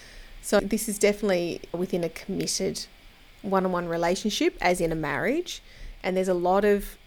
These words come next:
passion for a long time, 'cause also Jupiter talks about long-distance journeys, and with long-distance journeys,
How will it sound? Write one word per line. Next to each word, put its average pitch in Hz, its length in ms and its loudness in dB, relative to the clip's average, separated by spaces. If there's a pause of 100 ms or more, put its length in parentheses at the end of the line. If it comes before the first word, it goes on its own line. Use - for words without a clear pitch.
(140)
passion 247 640 -2
for 208 180 6
a 185 60 10
long 190 360 6
time, 185 320 0
'cause 233 140 2
also 349 260 6
Jupiter 254 380 6
talks 294 220 2
about 226 200 4
long-distance 202 800 4
journeys, 190 560 2
and 233 100 6
with 254 140 2
long-distance 262 480 0
journeys, 185 480 2